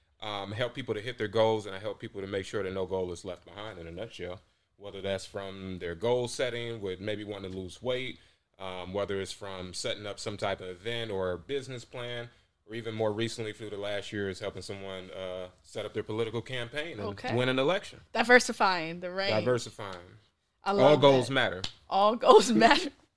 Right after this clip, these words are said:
Speaker 2: Let's not make that a shirt. Let's,
Speaker 1: I'm trying
Speaker 2: although
Speaker 1: to
Speaker 2: all of it is a shirt these days. Um, so a-, as relates to goals, I know that we, we work, we worked together for a few years now.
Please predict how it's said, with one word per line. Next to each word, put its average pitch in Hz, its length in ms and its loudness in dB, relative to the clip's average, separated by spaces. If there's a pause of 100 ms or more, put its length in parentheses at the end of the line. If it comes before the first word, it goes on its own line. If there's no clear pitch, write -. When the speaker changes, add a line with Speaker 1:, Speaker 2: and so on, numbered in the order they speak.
(260)
Speaker 2:
Let's 220 180 2
not 208 160 4
make 190 200 -2
that 165 120 0
a 165 80 -2
shirt. - 420 -6
Let's, - 220 -14 (840)
Speaker 1:
I'm 214 160 6
trying 247 260 8
Speaker 2:
although 330 140 6
Speaker 1:
to - 40 2
Speaker 2:
all 285 300 12
of 247 100 6
it 226 120 8
is 226 100 2
a 214 80 0
shirt 254 300 2
these 190 180 -6
days. 165 580 -2
Um, 185 500 -6 (100)
so 233 420 10 (240)
a-, 233 240 0
as 233 140 10
relates 247 280 10
to 226 100 -2
goals, 220 300 8
I 214 100 8
know 208 160 10
that 185 180 8
we, 208 460 -6
we 202 520 -12
work, 185 260 -2
we 214 120 -4
worked 220 300 0
together 202 380 4
for 196 200 -2
a 214 60 -2
few 220 180 -4
years 196 340 0
now. 175 400 0